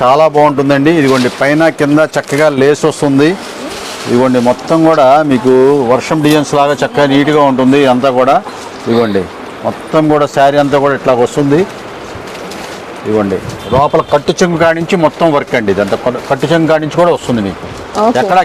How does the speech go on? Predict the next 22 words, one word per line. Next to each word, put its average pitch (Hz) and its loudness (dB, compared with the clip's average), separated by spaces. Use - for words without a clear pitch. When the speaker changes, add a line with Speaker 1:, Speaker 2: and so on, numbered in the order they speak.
Speaker 1:
గ్యాప్ 185 2
అనేది 202 2
ఉండదండి. 139 2
ఇది 101 0
చాలా 151 4
బాగుంటుంది. 151 2
ఇవన్నీ 165 2
స్పెషల్ 170 2
ఆఫర్ 165 0
రేట్లోనే 160 0
ఇస్తున్నామండి. 156 0
యాక్చువల్గా 175 2
ఇవన్నీ 160 2
పదకొండు 156 0
వందలు, 156 0
పదకొండు 151 0
వందల 147 0
యాభై 135 0
రూపాయలు 147 0
రేంజ్ 143 2
వస్తుంది. 143 2
దీని 147 2